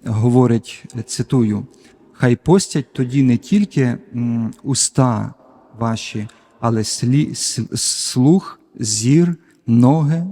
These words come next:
руки та всі члени, е, вашого тіла. Що за користь, коли ми стримуємося від птиць і риби, а гриземо і з'їдаємо братів?"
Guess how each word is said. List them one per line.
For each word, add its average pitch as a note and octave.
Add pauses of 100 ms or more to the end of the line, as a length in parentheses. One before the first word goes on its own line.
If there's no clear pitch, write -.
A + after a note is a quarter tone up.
руки D3 (380)
та B2
всі F3+
члени, D3+ (100)
е, A#2
вашого B2
тіла. G#2+ (680)
Що -
за C#3+
користь, E3
коли C#3
ми C#3
стримуємося B2+
від A#2
птиць -
і A2+
риби, D#3 (240)
а B2
гриземо B2
і C3+
з'їдаємо A#2+
братів?" A2+